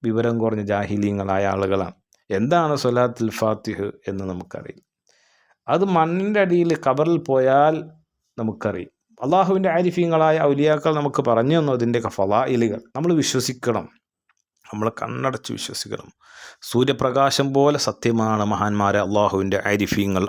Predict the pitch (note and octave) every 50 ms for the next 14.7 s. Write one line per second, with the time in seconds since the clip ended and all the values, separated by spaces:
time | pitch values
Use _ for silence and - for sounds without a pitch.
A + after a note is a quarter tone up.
0 | - - G#2+ G#2 G2 G2 G2 F#2+ F2+ - - F#2 F#2 - - - G#2 G#2 - -
1 | G#2 F#2+ F#2 F#2 F#2 F#2 F2+ F2+ - - F#2 G2 F#2+ F2+ F2 F2 F2 D#2+ C#2+ -
2 | _ _ _ _ _ _ _ _ _ _ _ _ _ _ _ _ _ _ _ _
3 | _ _ _ _ - C3+ F3 G#3+ F#3+ F#3 F#3 F#3+ F3+ D#3+ F3+ F3+ E3+ E3 E3 D#3+
4 | E3 E3 E3+ F3 F3 F3+ F3+ F3+ D#3+ C#3 C3+ C3+ C3 B2 B2 C3 B2+ B2+ B2+ B2+
5 | - - - A#2+ A2+ A2 A2 A#2 A2+ A#2 B2 A#2 A2 A2+ A#2 A#2 A2+ A2+ A#2 A2+
6 | A2 G#2+ G2 - - G#2+ G2 - G2 - G2+ G2 F#2 F2 F2 - - - - _
7 | _ _ _ _ _ _ _ _ _ _ _ _ _ _ _ _ _ _ - -
8 | B2+ B2+ C3+ B2+ - - - - D3 B2 B2 B2+ C3+ D3+ E3 F#3+ G3+ F#3 F3 D3+
9 | D3 D3+ D3+ D3 C#3+ C3+ C3 C3 B2+ C3 C3 C3 C3 B2 A#2 A2+ - - G#2+ A2
10 | G#2+ G2+ G#2 G#2 G#2 G#2+ A2 G#2+ - - A2+ A2+ A2+ A2 A2 A2 A2+ G#2+ - G#2+
11 | G2+ G2+ G2+ G2 - - G2+ G2+ G#2+ G#2+ G2+ G2 G2 F#2+ F#2+ - F#2+ F#2 F#2 F2+
12 | - - - - _ _ _ _ _ _ _ _ _ _ _ _ _ _ _ _
13 | _ - A#2 A2 A2+ A#2+ B2 B2+ C3 C3 A#2+ A#2+ A#2+ A#2+ A#2 A2+ - A#2+ A#2+ A2
14 | - A#2 A2+ A2 A2 A2 A2 A2 A2 A2 A2 G#2+ A2